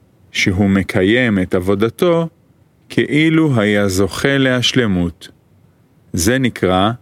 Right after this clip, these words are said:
מסכים. היינו, שהיום והלילה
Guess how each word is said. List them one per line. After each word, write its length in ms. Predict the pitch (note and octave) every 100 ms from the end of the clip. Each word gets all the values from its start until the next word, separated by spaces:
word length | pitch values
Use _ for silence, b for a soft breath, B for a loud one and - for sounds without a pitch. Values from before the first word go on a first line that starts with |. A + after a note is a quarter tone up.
| _
מסכים. 600 | G2+ A2 - - A2 F2+ D#2+ - _ _ _ _ _ _ _ _ -
היינו, 500 | G#2 G#2 F2+ F2 G2+ b b b b
שהיום 600 | - - D#2 F2 G2+ A2 G#2
והלילה 760 | A2 A#2 C3 D3 B2+ A2+